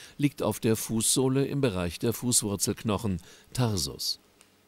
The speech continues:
Der Großzeh wird bis zu zwei Zentimeter mit einbandagiert. Die Binde wird sehr schräg gelegt und immer wieder nachgestrichen. Dieser Vorgang wird öfters wiederholt.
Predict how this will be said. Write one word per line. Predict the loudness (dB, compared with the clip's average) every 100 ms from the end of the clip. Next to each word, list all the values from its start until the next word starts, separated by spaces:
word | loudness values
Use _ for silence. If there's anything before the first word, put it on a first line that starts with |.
| _ _ _
Der | -2
Großzeh | 4 6 8 8 6 4
wird | 2 2
bis | 0 2
zu | 0 4
zwei | 6 6
Zentimeter | 6 4 4 2 2 4
mit | 4 2 2
einbandagiert. | 2 4 4 6 6 6 4 4 -10 -20 -20 -4
Die | 4
Binde | 4 6 4
wird | 4 6
sehr | 6
schräg | 6 4 2 2
gelegt | 2 2 0 2
und | 0 4
immer | 4 4
wieder | 2 2 2
nachgestrichen. | 2 0 -2 0 -2 -4 -10 -14 -20 _ _ _ _ -6
Dieser | 2 4 6
Vorgang | 4 4 4 4
wird | 2 2
öfters | 0 2 2 4
wiederholt. | 2 2 2 0 -4 -20